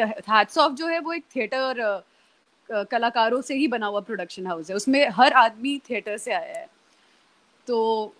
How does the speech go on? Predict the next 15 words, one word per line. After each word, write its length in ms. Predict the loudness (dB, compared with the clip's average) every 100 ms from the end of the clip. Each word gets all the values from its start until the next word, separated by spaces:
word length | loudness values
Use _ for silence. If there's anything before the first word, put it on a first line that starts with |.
| -6 -2
I 80 | 0
think, 420 | 2 0 -2 -4
अ, 240 | -4 -4 -8 _ _
मैंने 200 | -2 0
ये 200 | 2 2
realize 420 | 4 4 4 2 0
किया 140 | -4
अपनी 200 | -2 -2
journey 520 | -2 -4 -6 -6 -6
में 220 | -6 -2 2
as 140 | 2
an 100 | 2
actor 440 | 2 2 -2 -6 -6
कि, 340 | -2 2 4 4
uh, 240 | 2 0